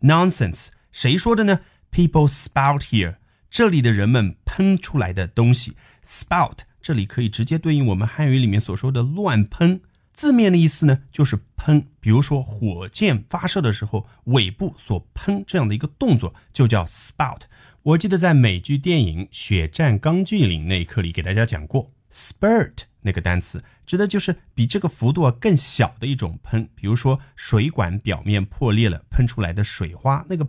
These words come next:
喷那个动作就可以叫spurt。大家可以从嘴型的大小也可以判断出这两个单词所代表的动作的幅度大小嘛。你看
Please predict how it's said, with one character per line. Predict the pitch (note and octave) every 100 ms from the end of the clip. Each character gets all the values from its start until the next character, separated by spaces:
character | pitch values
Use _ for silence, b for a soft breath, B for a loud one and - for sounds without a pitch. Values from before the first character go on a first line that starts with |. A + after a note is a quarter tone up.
| -
喷 | - F#3 -
那 | A2
个 |
动 | F#2 F#2
作 | E2+
就 | E2 E2+
可 |
以 | E2
叫 | F2
spurt。 | D#2 - - G#2+ E2 - b b b -
大 | A3
家 | A3+
可 | G3+
以 | F3+
从 | E3 F3+
嘴 | - C#3 G2
型 | F#2+ D3
的 | G#3
大 | - A3+ C3
小 | - F2+
也 | G2+
可 | G#2+
以 | F#2
判 | - B2+
断 | G#2 G2+
出 | A2+
这 | G#2+ A#2+
两 | G2+ E2 F#2
个 | G#2+
单 | B2 B2+
词 | - F#2+
所 | G2+ F2
代 | F2 A#2+
表 | F#2+
的 | F2
动 | G2 D3+ A#2
作 | A2
的 | G2+
幅 | - A#2
度 | G3
大 | D3+
小 | G#2+ E2
嘛。 | F2
你 | G2+
看 | D3